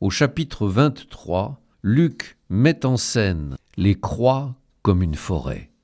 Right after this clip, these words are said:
Et Jésus s'interroge, car si l'on traite ainsi l'arbre vert, qu'en sera-t-il de l'arbre sec ? La croix est infamante,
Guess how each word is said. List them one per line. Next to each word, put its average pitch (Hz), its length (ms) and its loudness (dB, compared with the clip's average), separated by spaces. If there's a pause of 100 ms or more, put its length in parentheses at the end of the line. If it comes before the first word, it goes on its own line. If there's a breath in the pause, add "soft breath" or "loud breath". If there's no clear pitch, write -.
(840 soft breath)
Et 117 160 6
Jésus 107 420 2
s'interroge, 110 840 -2 (220)
car - 160 0
si - 220 2
l'on 135 160 4
traite 113 360 -2
ainsi 101 380 -2
l'arbre 76 400 -4
vert, 87 580 -4 (100)
qu'en 131 140 2
sera-t-il - 880 -6 (300)
de 85 100 0
l'arbre 76 440 -2
sec ? - 640 -12 (260)
La 107 160 6
croix 127 540 0 (120)
est 98 260 -2
infamante, 123 800 0